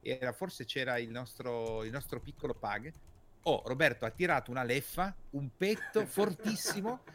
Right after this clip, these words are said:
Speaker 1: che, e io ho detto, "Ragazzi, ora ho due s-, ho due strade. In uno ammetto di essere stato io, anche se non sono stato io. Nell'altro incolpo il mio cane piccolino, ma che ha tirato una, una tromba che non si può sentire, ho detto, credete quello che volete."
Speaker 2: <laughs>
Speaker 1: Però in quel momento lì integrarlo, eh, diventa anzi un valore aggiunto,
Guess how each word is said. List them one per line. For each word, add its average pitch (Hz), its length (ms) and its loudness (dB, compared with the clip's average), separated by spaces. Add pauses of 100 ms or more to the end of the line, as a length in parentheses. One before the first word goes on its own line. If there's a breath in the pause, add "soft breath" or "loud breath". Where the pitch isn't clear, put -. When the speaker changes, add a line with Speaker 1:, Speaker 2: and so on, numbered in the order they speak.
(400 loud breath)
Speaker 1:
che, 208 340 8
e 208 140 6
io 247 180 8
ho 214 40 10
detto, 185 200 2
"Ragazzi, 185 400 4
ora 190 140 4
ho 156 40 2
due 180 180 2
s-, - 140 -6
ho 135 80 -4
due 156 180 0
strade. 113 420 -4
In 143 160 -6
uno 220 360 0
ammetto 151 440 -2
di 139 80 -2
essere 135 260 -4
stato 139 280 -2
io, 156 180 0
anche 135 200 -2
se - 140 -4
non 120 80 0
sono 123 160 -4
stato 120 300 -4
io. 110 160 -4 (320 loud breath)
Nell'altro 196 560 4
incolpo 165 460 2
il 165 60 2
mio 151 140 0
cane 175 280 4
piccolino, 165 460 0
ma 139 100 2
che 131 120 -2
ha 120 40 0
tirato 135 360 -4
una, 127 240 -4
una 127 180 -6
tromba 175 360 0
che - 100 -6
non 123 100 -4
si - 140 -6
può 147 140 -4
sentire, 160 420 0
ho 131 40 0
detto, - 200 -4
credete 156 360 4
quello 147 160 -4
che 156 120 -6
volete." 196 400 -4
Speaker 2:
<laughs> - 500 -20
Speaker 1:
Però 226 180 8
in 139 80 2
quel 190 140 2
momento 175 360 2
lì 120 160 2
integrarlo, 127 800 2
eh, 117 320 -2
diventa 175 360 0
anzi 135 260 -2
un 110 60 -4
valore 127 220 0
aggiunto, 104 460 -2